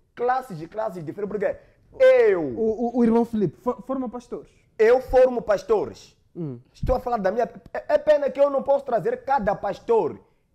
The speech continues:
Speaker 1: que me faz perguntas e que eu formo. Eu batizo pessoas. Então,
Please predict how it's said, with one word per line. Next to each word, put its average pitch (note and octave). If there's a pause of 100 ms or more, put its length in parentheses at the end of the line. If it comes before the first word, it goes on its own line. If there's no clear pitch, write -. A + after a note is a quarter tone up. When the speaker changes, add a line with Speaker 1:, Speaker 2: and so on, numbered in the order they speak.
Speaker 1:
que A3
me G#3+
faz A#3+
perguntas A3+ (240)
e A3
que A3
eu A#3+
formo. G3+ (360)
Eu A#3+
batizo F#3
pessoas. F3+ (200)
Então, G3+